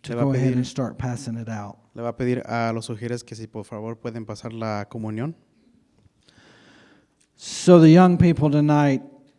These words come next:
Speaker 1: in their skit put rocks at the foot of the cross.
Speaker 2: Los jóvenes esta noche pu-, pusieron las piedras a, a, a la cruz.
Speaker 1: Each rock represented some kind of sin.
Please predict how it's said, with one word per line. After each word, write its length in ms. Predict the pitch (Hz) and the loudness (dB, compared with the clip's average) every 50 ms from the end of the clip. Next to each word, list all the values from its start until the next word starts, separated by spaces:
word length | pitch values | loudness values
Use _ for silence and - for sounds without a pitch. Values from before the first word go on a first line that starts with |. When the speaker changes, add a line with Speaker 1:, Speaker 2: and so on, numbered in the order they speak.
| _ - | _ 2
Speaker 1:
in 160 | 151 151 147 | 4 6 6
their 140 | 147 139 131 | 6 6 6
skit 720 | - - - - - - 151 151 139 131 127 - - - | 4 0 -8 -6 0 2 4 6 6 4 2 0 0 0
put 180 | - 156 147 135 | 2 2 2 0
rocks 440 | 123 131 143 143 143 143 - - - | -4 -4 -2 -2 -4 -4 -6 -8 -10
at 120 | 123 - | -10 -10
the 60 | 135 | -10
foot 200 | 117 - 139 127 | -10 -8 -8 -8
of 100 | 120 113 | -8 -8
the 60 | 98 117 | -12 -12
cross. 640 | - - 139 120 113 110 110 110 - - - - - - | -12 -8 -6 -6 -6 -6 -8 -10 -12 -14 -14 -16 -16 -12
Speaker 2:
Los 220 | - 139 139 - | -10 -10 -8 -6
jóvenes 380 | - 170 160 165 175 170 160 - - | -4 -4 -4 -2 -4 -6 -6 -6 -4
esta 220 | - 156 - - 151 | -4 -4 -4 -4 -4
noche 320 | 147 147 143 143 - 160 | -4 -4 -6 -4 -6 -8
pu-, 520 | 135 - - _ - 143 143 156 - - 131 - | -8 -8 -14 _ -6 -4 -4 -4 -6 -8 -10 -6
pusieron 440 | 139 139 131 - 151 143 143 143 | -4 -2 -2 -2 -2 -2 -2 0
las 180 | 139 135 127 120 | 0 0 0 -2
piedras 460 | - - 135 139 147 156 156 151 - | -2 -2 0 0 2 0 0 -2 -4
a, 280 | - - 131 127 123 120 - | -10 -10 -8 -10 -10 -10 -10
a, 460 | - 123 127 - - 127 123 123 120 117 | -8 -6 -6 -6 -6 -4 -4 -2 -2 -2
a 20 | |
la 100 | 117 113 | -2 -4
cruz. 400 | - - 143 196 196 - - - - _ _ _ _ _ _ _ _ _ _ _ _ _ _ _ _ _ _ _ _ _ _ - _ _ _ _ _ _ _ _ _ _ _ _ _ _ | -4 -2 -2 -2 -4 -6 -12 -20 -20 _ _ _ _ _ _ _ _ _ _ _ _ _ _ _ _ _ _ _ _ _ _ -20 _ _ _ _ _ _ _ _ _ _ _ _ _ _
Speaker 1:
Each 340 | - 185 196 196 - - - | -2 0 0 0 0 -2 -2
rock 500 | 160 160 165 165 165 151 147 135 - - - | 0 2 4 4 4 2 0 -2 -6 -12 -12
represented 1080 | - 147 147 147 147 147 147 143 139 127 123 147 160 156 151 147 135 127 120 113 127 110 - _ _ _ _ _ _ _ _ _ _ _ _ | -6 -4 -2 -2 -2 -2 -4 -6 -6 -6 -6 -6 -6 -4 -4 -4 -4 -6 -6 -8 -12 -16 -18 _ _ _ _ _ _ _ _ _ _ _ _
some 340 | - - - - 156 156 147 | -20 -10 -6 -4 -4 -4 -4
kind 300 | - 160 147 135 127 123 | -4 -6 -6 -6 -6 -8
of 120 | 117 - | -10 -12
sin. 500 | - - - 143 127 117 107 104 107 | -12 -12 -8 -8 -8 -8 -10 -12 -16